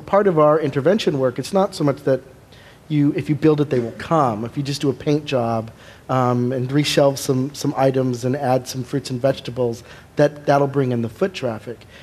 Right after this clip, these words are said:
You also have to do the serious social marketing that's involved and the health education so that you, people, and, and the idea that with the effective social marketing and getting the message out there and working with youth,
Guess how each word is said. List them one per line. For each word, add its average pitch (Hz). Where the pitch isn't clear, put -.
You 156
also 180
have 156
to 143
do 127
the 123
serious 127
social 143
marketing 123
that's 135
involved 131
and 139
the 139
health 147
education 131
so -
that 151
you, 147
people, 180
and, 190
and 214
the 185
idea 185
that 165
with 156
the 151
effective 190
social 165
marketing 135
and 147
getting 170
the 156
message 143
out 127
there 127
and 120
working 156
with 139
youth, 127